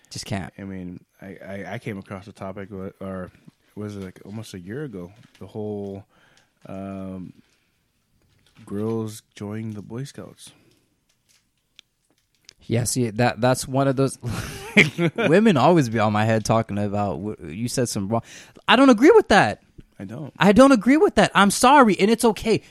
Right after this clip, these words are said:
Speaker 1: People don't have to agree with everything.
Speaker 2: Because
Speaker 1: We don't
Speaker 2: my,
Speaker 1: have
Speaker 2: my
Speaker 1: to agree
Speaker 2: thing
Speaker 1: with
Speaker 2: is,
Speaker 1: everything.
Speaker 2: is that boys cannot join the Girl Scouts.
Speaker 1: Oh, see? There goes
Speaker 2: And
Speaker 1: that double
Speaker 2: I,
Speaker 1: standard.
Speaker 2: I think we should just have the Scouts.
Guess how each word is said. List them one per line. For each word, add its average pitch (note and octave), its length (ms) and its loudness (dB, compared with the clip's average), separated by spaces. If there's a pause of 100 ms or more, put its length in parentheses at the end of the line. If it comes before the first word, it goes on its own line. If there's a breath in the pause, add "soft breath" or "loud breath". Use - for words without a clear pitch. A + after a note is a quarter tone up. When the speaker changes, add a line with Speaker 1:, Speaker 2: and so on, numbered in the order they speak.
Speaker 1:
People G#3+ 260 0
don't A#3 120 -4
have G#3 180 -8
to - 80 -2
agree E3+ 180 2
with D3+ 160 0
everything. G#2+ 460 -2 (200)
Speaker 2:
Because C#3 240 -8
Speaker 1:
We G3 60 2
don't A3 80 4
Speaker 2:
my, C4 60 0
Speaker 1:
have A3+ 80 2
Speaker 2:
my D3 60 0
Speaker 1:
to D#3 60 2
agree C#3 140 0
Speaker 2:
thing D#3+ 80 2
Speaker 1:
with - 20 0
Speaker 2:
is, A#2 60 0
Speaker 1:
everything. F#2 320 -6
Speaker 2:
is G#2+ 200 -10
that G#2 320 -10
boys G#2+ 360 -4
cannot G2 400 -12
join F#2 360 -12
the F2 60 -16
Girl F#2 180 -14
Scouts. - 400 -20 (380)
Speaker 1:
Oh, G1+ 140 -14
see? F3 340 -2 (540)
There G2+ 200 -2
goes G#2+ 160 0
Speaker 2:
And G2+ 120 0
Speaker 1:
that F2+ 40 -12
double G#2+ 220 0
Speaker 2:
I, - 20 -2
Speaker 1:
standard. C3 480 -2
Speaker 2:
I A2 40 -10
think A2+ 280 -8
we A2 80 -12
should G#2 200 -14
just G#2+ 180 -12
have G2+ 260 -8
the A#2 80 -16
Scouts. - 600 -16